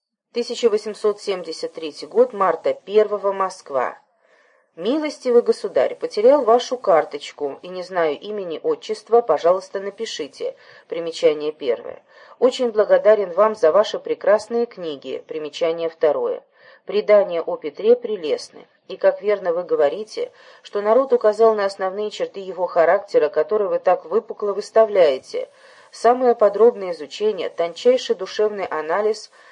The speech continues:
и непосредственное чутье певца приводят к одному и тому же". Примечание третье. В первый приезд в Москву постараюсь упрочить так бегло начатое с вами знакомство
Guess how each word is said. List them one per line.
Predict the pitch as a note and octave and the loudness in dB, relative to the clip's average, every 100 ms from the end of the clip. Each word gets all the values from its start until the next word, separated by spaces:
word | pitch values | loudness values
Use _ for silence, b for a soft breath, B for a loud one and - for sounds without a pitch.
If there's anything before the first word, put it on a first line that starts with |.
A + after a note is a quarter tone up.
| b | b
и | - | -8
непосредственное | G#3+ A3 A#3 A#3 B3+ C4 - A3+ A3 G#3+ | -6 0 0 2 -2 -2 -4 -2 0 -2
чутье | G#3 G3 - A3 | -4 -18 -4 -4
певца | A3 D3+ - G3+ G#3+ | -2 -8 -2 2 2
приводят | G#3 E3+ F3+ G3 G3 | 2 -6 -6 -6 -2
к | |
одному | F3 D#3 D3 D#3 | -2 0 -6 -4
и | D#3 | 0
тому | F3 F3+ D#3+ | 2 2 -2
же". | C3 - | -10 -12
Примечание | - D3 C#3 - C#3 C#3 | -12 -12 -12 -8 -8 -8
третье. | C#3 C#3+ A2+ - - _ _ b b b b _ | -10 -12 -12 -18 -20 _ _ b b b b _
В | |
первый | - C#4 C#4 B3+ | -4 -2 0 -2
приезд | G#3 G3 B3+ B3+ | -2 4 4 2
в | |
Москву | G3 E3 - - F#3+ | -4 -4 -4 -10 -6
постараюсь | G3+ G3 G3+ A#3 B3+ A#3+ | -6 2 4 6 4 2
упрочить | A#3 A3 F#3+ F#3 F3+ G3+ - _ | -10 -6 -4 -4 -6 -14 -16 _
так | E3+ D#3+ C#3+ | -2 -2 -2
бегло | G3+ A#3+ G3+ E3+ | 2 4 4 -2
начатое | F3+ G3+ F#3 E3+ | -2 -6 0 4
с | D#3 E3+ | 4 4
вами | F3 E3+ | 0 0
знакомство | D3+ E3 D3+ C#3 C3 - E3+ G3 | -4 -6 -4 -10 -12 -2 0 0